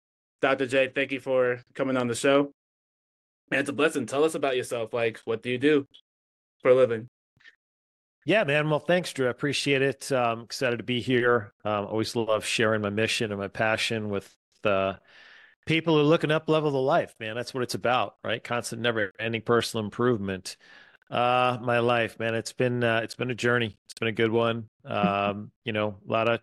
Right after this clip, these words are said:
Speaker 2: trials, tribulations, obstacles, but overall, it's, it's, uh, it's been an absolute blessing. Uh, you, you asked what I do for a living, and, you know, I'm gonna give you the, the, the really the,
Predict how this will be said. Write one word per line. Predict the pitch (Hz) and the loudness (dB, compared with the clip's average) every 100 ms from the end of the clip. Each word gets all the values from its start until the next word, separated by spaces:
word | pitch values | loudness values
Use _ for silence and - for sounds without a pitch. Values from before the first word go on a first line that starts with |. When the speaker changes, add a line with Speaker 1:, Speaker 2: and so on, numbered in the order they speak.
| - | -6
Speaker 2:
trials, | - 117 117 120 110 | -2 2 2 0 -2
tribulations, | 127 110 113 113 110 120 110 - | -4 -2 0 0 -2 -6 -8 -8
obstacles, | - 117 - 123 - 113 110 107 - - | -2 -2 -2 -6 -2 2 2 0 -2 0
but | 135 131 - | 2 2 2
overall, | 151 131 139 131 127 120 | 2 4 4 4 4 2
it's, | 107 - - | 0 -6 -10
it's, | 120 113 - - | -8 -6 -6 0
uh, | 110 107 104 | 2 2 0
it's | 117 - | -4 -6
been | 120 | -4
an | 110 | 0
absolute | 113 117 - 113 107 | -2 -2 -2 -4 0
blessing. | 120 117 - 113 101 - - - _ _ _ _ - | 2 2 0 -4 -6 -16 -20 -20 _ _ _ _ -6
Uh, | 147 165 | -4 -2
you, | 165 170 - | -2 -2 0
you | 165 | 2
asked | 160 156 147 - | 4 4 0 -2
what | 151 151 | 0 2
I | 135 | 2
do | 113 139 | 0 -2
for | 127 131 | -2 -2
a | 117 | 0
living, | 120 110 104 104 | 0 -2 -6 -8
and, | - 127 123 131 - _ _ _ _ _ _ _ _ _ _ _ _ - | 0 2 2 0 -8 _ _ _ _ _ _ _ _ _ _ _ _ -4
you | |
know, | 139 127 | 0 0
I'm | 120 | 0
gonna | 139 113 | 0 -2
give | 95 127 123 | 0 2 2
you | 117 127 127 123 113 | 2 2 4 4 4
the, | 113 107 - | 2 0 -2
the, | 110 104 101 110 _ - | 0 2 0 -2 _ -6
the | 104 | -2
really | 131 143 127 | 2 4 4
the, | 110 107 98 | 4 2 0